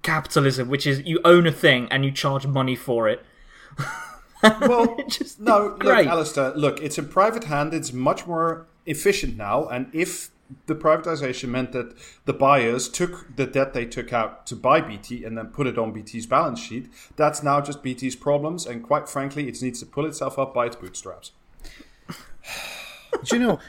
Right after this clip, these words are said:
Speaker 3: I love the phrase efficiency generally because no one seems to bother to pause to check what, efficient at what? Efficient
Speaker 1: Yeah, it's
Speaker 3: at
Speaker 1: always,
Speaker 3: what exactly?
Speaker 1: it, I mean, like, if you wanna get, like, a strict kind of definition of efficiency, it's what you want versus what you have to pay for it, and it's like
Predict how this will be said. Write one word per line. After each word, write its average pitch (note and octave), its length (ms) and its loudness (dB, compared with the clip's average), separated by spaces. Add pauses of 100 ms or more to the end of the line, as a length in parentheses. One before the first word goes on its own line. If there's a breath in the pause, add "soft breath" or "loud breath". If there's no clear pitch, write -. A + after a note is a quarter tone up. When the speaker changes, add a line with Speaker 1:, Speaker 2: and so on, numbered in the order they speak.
(120)
Speaker 3:
I D3+ 100 0
love G#3 260 0
the B3+ 80 -6
phrase D3 340 -4
efficiency A2 540 -6
generally G#2 440 -6
because A2 360 -8
no D#3 80 -2
one G3+ 300 -2
seems C#3+ 380 -2
to - 80 -8
bother A2 320 -6
to - 140 -14
pause G2+ 320 -4
to G2+ 100 -8
check G2 360 -6
what, B2+ 180 -6 (260 soft breath)
efficient C4+ 600 -4
at F#3+ 220 -4
what? G2 560 -8 (600 soft breath)
Efficient B3+ 460 6
Speaker 1:
Yeah, B3+ 80 4
it's - 100 4
Speaker 3:
at D#4+ 60 8
Speaker 1:
always, D#4+ 200 10
Speaker 3:
what B3+ 60 -2
exactly? A2 680 -2
Speaker 1:
it, - 440 -18
I A#3+ 80 4
mean, A#3 300 6
like, G3+ 180 6
if A3 80 -2
you A#3+ 140 4
wanna A3 140 4
get, F#3+ 220 6
like, D#3 140 -4
a E3+ 60 -2
strict - 300 0
kind E3 180 -2
of D3+ 80 -4
definition D3+ 600 -2
of C3+ 140 -2
efficiency, C3+ 600 -2
it's B2+ 120 -2
what E3+ 300 2
you D#3 240 -2
want C#3+ 540 0
versus C#3+ 580 2
what D3 220 0
you C3+ 60 0
have C3 100 0
to C3+ 100 -6
pay D3+ 240 0
for A2 220 -4
it, G#2 160 -4
and C3+ 180 0
it's C3+ 300 -4
like B2+ 480 -4